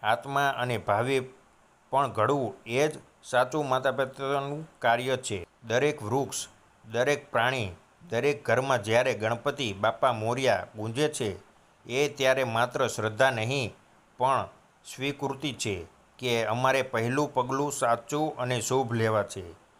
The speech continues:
તેમની મૂર્તિ જ્યારે પાણીમાં વિસર્જિત થાય છે, ત્યારે એ સંકેત આપે છે, શરીર નાશ પામે, પણ વિચાર અવિનાશ નહીં.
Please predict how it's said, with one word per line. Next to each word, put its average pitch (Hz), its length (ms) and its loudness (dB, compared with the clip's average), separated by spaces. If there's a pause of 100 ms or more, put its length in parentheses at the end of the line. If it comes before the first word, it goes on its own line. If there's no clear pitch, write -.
(360)
તેમની 131 340 -2
મૂર્તિ 127 460 -2
જ્યારે 110 640 2
પાણીમાં 127 500 2
વિસર્જિત 131 540 -2
થાય 127 200 4
છે, 92 280 -10 (460)
ત્યારે 131 480 2 (280)
એ 139 180 2
સંકેત 135 440 0
આપે 117 260 2
છે, 127 340 -2 (360)
શરીર 135 480 0
નાશ 123 280 2 (140)
પામે, 123 440 0 (400)
પણ 120 200 2
વિચાર 143 540 2 (180)
અવિનાશ 131 480 0
નહીં. 110 440 -4